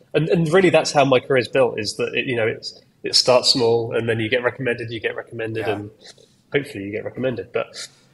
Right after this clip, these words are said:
Speaker 1: I, I think that's really the, the most important thing for me, is the people I've met, oh, like,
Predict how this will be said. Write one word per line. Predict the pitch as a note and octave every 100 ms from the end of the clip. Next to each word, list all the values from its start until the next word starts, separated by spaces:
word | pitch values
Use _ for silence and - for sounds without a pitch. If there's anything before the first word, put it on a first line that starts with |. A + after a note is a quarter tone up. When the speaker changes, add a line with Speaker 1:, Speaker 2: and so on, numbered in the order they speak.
| - -
Speaker 1:
I, | - -
I | D#3
think | G#3+ G#3+
that's | F3+ - E3
really | F3+ F3 C3 D3 C#3+ -
the, | D3+ C3 C3 C3 - -
the |
most | B2 B2+ C3 C#3+
important | B2 B2 C3+
thing | B2 B2+ B2+
for | C3+
me, | B2+ B2+ C#3+ D3+ - _ - -
is | C3+ B2+ A#2
the | -
people | - C#3 C#3 A#2+
I've | A#2
met, | A#2+ C3 C#3
oh, | B2 B2
like, | A2